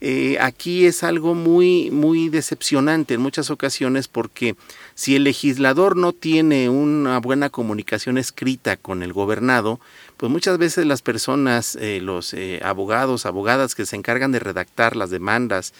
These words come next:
o los escritos que se presentan al órgano jurisdiccional, pues en muchas ocasiones traen estos mismos vicios o peores y la comunicación además no es del todo exacta.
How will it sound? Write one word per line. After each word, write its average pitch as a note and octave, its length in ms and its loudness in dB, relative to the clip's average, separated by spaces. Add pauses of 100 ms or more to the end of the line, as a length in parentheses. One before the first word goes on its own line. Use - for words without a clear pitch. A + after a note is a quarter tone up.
(280)
o G2 140 -6
los F#2+ 180 -4
escritos B2 500 -4
que G2 100 -8
se G2 120 -8
presentan G#2+ 500 -6
al F2 140 -4
órgano A2 320 -4
jurisdiccional, A#2+ 680 -4 (720)
pues B2 240 0
en C#3 60 2
muchas F#3 300 0
ocasiones E3 460 0
traen E3+ 240 2
estos F3 240 0
mismos E3+ 380 0
vicios E3 420 0
o B2+ 80 0
peores D#3+ 480 2
y C#3 140 -2
la B2+ 100 4
comunicación C3+ 720 0
además C#3 400 2
no C#3+ 220 2
es C#3+ 60 -2
del C#3 200 -2
todo C#3 260 -2
exacta. C#3 680 -4